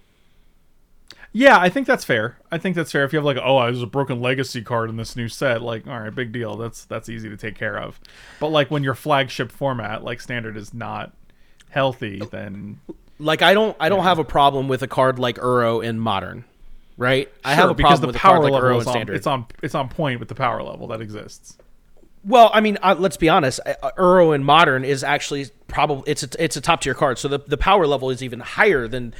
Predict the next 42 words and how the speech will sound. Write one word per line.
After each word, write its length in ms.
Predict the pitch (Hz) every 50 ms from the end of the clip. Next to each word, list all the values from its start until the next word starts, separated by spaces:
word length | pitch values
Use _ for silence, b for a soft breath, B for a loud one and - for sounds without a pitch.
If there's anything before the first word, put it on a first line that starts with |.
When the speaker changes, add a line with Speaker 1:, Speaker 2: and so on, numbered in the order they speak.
| B B B B
Speaker 2:
but, 220 | - 185 - - 151
but 100 | 180 180 -
I 80 | 196 196
think 180 | - 240 208
it's 140 | 240 202 -
okay 400 | 180 - - - - 220 208 196
to 80 | 175 147
have 420 | 127 147 160 160 156 151 131 123 B B B B B B B B B B _ - _ - -
cards 400 | - - - 175 185 185 165 139
like 160 | 156 139 127
that 180 | - 143 127 110
come 220 | - - 160 143
along 460 | 139 135 151 185 185 151 131 131 135 -
every 360 | - 131 127 113 110 113 120 113
so 200 | - - 127 117
Speaker 1:
Correct. 220 | 123 165 185 160
Speaker 2:
often. 140 | - 123 113
But 160 | - 139 131
they, 100 | - 143
Speaker 1:
Right. 240 | 143 113 98 98 -
Speaker 2:
but 160 | - - -
they 80 | - 156
Speaker 1:
Because 120 | 147 147
Speaker 2:
should 140 | - - 151 180
Speaker 1:
there's 120 | 160 143
more 80 | 156 156
Speaker 2:
not. 160 | 151 151 160
Speaker 1:
answers. 180 | 160 165 160
Speaker 2:
That's, 460 | 151 160 151 - - - - - - - B B B B B B B B B - - -
put 160 | - 190 196
it, 200 | 202 - - - -
put 100 | - 208
it 60 | 208
in 80 | 180 190
a 40 | 180
master 320 | 160 139 127 - - 117
set. 360 | - - - - - - _ - _ _ _ _ _ _ _ _ - _ _ _ _ _ _ - - - - - - - - - - - _ _ _ _ _ _ _ _ _ _ _ _ _ _ _ _ _ _ _ _ _ _ _ _ _ _ _ _ _ _ _ _ _ _ _ _ _ _ _ _ _ _ _ _
That's 140 | - - -
how 100 | - 107
Speaker 1:
Yeah, 60 | 180
Speaker 2:
I 40 | 123
feel. 180 | 120 117 104